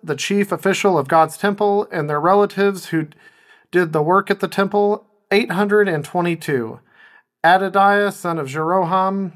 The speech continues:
son of Peliah, son of Amzi, son of Zechariah, son of Pashur, son of Ma-,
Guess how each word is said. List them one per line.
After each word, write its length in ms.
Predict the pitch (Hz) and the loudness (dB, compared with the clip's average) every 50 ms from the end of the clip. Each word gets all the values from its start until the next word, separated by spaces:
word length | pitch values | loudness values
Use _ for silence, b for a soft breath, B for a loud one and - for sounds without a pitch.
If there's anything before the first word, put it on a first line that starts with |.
| _ _ _ | _ _ _
son 300 | - - - 175 165 156 | -18 -8 -4 -2 0 0
of 240 | 147 143 139 - _ | 0 -2 -2 -6 _
Peliah, 640 | - 147 143 151 170 185 190 190 190 190 190 190 180 | -6 -2 0 2 2 4 4 2 2 2 0 0 -2
son 280 | 185 - - 160 156 | -4 -4 -4 -2 -2
of 180 | 151 143 143 - _ _ _ _ _ _ - | -2 -4 -4 -8 _ _ _ _ _ _ 0
Amzi, 580 | 156 170 185 190 185 160 180 196 190 190 185 | 2 2 2 2 -2 -4 -4 -4 -2 -4 -4
son 240 | - - - 175 160 | -4 -4 -4 -2 -2
of 260 | 160 156 147 135 151 | 0 -2 -2 -6 -10
Zechariah, 800 | 151 - 160 156 156 160 147 160 185 196 196 196 190 190 190 190 185 b b b b b b b b | -4 -2 -2 -2 -2 -2 0 2 2 4 4 4 2 2 0 0 -2 b b b b b b b b
son 280 | _ - - 175 160 151 | _ -6 -2 -2 0 0
of 200 | 147 139 131 - - | 0 -2 -2 -6 -4
Pashur, 760 | - 160 139 - - 202 202 196 196 196 190 190 190 185 | -2 -2 -2 0 0 0 2 2 2 2 2 0 0 -2
son 260 | 156 - - 165 156 147 | -4 -4 -4 -2 -2 -2
of 200 | 147 143 131 135 | -2 -4 -4 -4
Ma-, 240 | 151 147 135 - | -2 -2 -2 -2